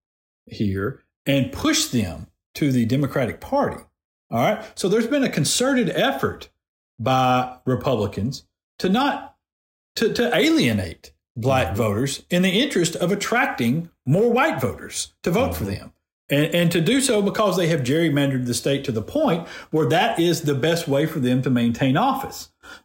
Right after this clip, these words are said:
Speaker 1: And so they do that consistently.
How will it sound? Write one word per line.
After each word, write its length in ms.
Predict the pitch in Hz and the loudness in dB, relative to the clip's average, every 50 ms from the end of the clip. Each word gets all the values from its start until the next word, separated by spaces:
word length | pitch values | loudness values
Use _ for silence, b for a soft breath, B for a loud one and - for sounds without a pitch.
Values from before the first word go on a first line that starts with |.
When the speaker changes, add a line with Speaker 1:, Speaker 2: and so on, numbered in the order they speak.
| B - | B -2
Speaker 1:
And 220 | 151 151 156 151 - | 0 2 2 2 2
so 320 | - 196 180 180 170 170 B B B | 2 2 2 2 0 -2 B B B
they 160 | 147 175 165 | 0 0 0
do 260 | 143 131 220 269 285 | 2 2 2 2 2
that 260 | 226 180 170 - - | 2 2 0 -2 -2
consistently. 840 | - 175 160 - - - 320 349 330 - - - - 104 95 85 82 | -2 -2 0 0 2 2 2 2 0 -2 -4 -6 -6 -6 -6 -8 -8